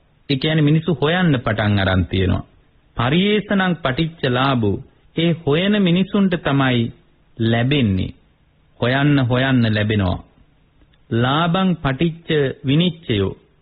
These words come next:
ලැබීම නිසාම පින්වත්නි ලැබිච්ච දේ විනිශ්චය කරනවා. විනිශ්චය කරනකොට මොකද වෙන්නේ? විනිශ්චයං පටිච්ච ඡන්ද රාගෝ. අන්න බරපතල අර්බුදය. විනිශ්චය කරන්න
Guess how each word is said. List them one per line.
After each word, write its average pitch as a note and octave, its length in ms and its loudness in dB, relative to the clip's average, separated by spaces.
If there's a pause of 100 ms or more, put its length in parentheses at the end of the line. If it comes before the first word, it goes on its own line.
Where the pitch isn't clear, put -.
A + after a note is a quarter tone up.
(380)
ලැබීම D3 580 0
නිසාම E3 560 0
පින්වත්නි D#3 540 0
ලැබිච්ච C3+ 600 0
දේ E3+ 280 0 (440)
විනිශ්චය D3 600 0
කරනවා. F2+ 460 -2 (500)
විනිශ්චය F#3+ 480 0
කරනකොට F#3+ 460 0
මොකද E3+ 240 0
වෙන්නේ? D3+ 440 0 (420)
විනිශ්චයං D3+ 720 0
පටිච්ච C3 440 -4 (160)
ඡන්ද D3+ 400 2
රාගෝ. F#2+ 600 0 (840)
අන්න B2+ 300 2
බරපතල A2 580 -2
අර්බුදය. G#2 500 0 (560)
විනිශ්චය F3 640 0
කරන්න D#3 460 0